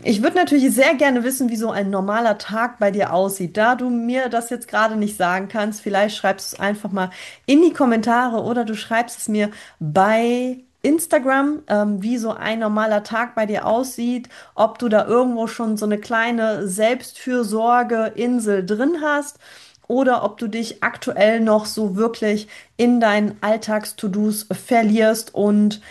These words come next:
eben, ja, keine richtige Routine hast oder auch, es muss auch keine Routine sein. Sagen wir Insel,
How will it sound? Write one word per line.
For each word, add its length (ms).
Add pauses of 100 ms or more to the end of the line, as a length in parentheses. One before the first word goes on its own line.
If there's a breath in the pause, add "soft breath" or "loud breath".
(220 loud breath)
eben, 760
ja, 400 (880)
keine 400
richtige 800 (300)
Routine 600
hast 360
oder 360
auch, 160
es 100
muss 220
auch 160
keine 240
Routine 480
sein. 340 (340 loud breath)
Sagen 360
wir 160
Insel, 500